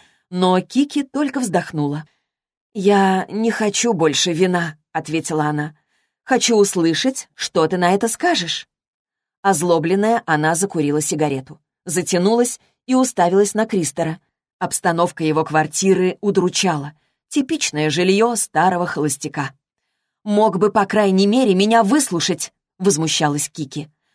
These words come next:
Но Кристер отказывался воспринимать её предложение всерьёз и отлынивал от разговора всякий раз, когда она поднимала эту тему.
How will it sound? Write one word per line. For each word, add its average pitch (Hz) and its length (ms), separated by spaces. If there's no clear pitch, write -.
Но 214 180
Кристер 269 520
отказывался 160 760
воспринимать 170 680
её 151 140
предложение 147 600
всерьёз 240 500
и 277 120
отлынивал 277 680
от 277 140
разговора 180 480
всякий 151 360
раз, 311 240
когда 220 360
она 254 160
поднимала 226 640
эту 190 240
тему. 151 380